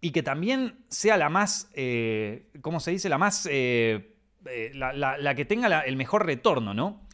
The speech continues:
Hoy por hoy, eh, la, lo que sería la competencia dentro de los streamers no son quién tiene la mejor película, ni quién consigue el mejor actor. Es quién tiene el mayor tiempo de reproducción.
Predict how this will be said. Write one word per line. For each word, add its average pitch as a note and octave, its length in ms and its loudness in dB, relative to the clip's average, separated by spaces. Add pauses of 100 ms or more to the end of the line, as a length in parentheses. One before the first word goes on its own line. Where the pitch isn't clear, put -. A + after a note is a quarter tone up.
(340)
Hoy C#4+ 160 4
por A#3 220 6
hoy, A3+ 280 6 (680)
eh, D3 320 0
la, D3 340 4
lo D3 540 -2
que D3+ 80 -4
sería A3+ 320 2
la D#3 160 2
competencia C#3 880 2
dentro A2+ 300 0
de A2+ 40 2
los A2 140 0
streamers F#3 680 0 (440)
no E3+ 260 -2
son G3+ 420 2
quién D#3+ 220 0
tiene C#3+ 220 0
la B2+ 100 6
mejor B2 320 -2
película, G2+ 580 -2
ni B2+ 200 -4
quién E3 240 -2
consigue C#3 320 -2
el B2 60 -2
mejor A#2+ 260 -4
actor. G2+ 320 -8
Es G#3+ 140 -2
quién C4 380 -2
tiene A3 440 2 (380)
el D#3+ 200 2
mayor C#3+ 520 2
tiempo F#3+ 380 2
de C3+ 80 4
reproducción. C3+ 720 -2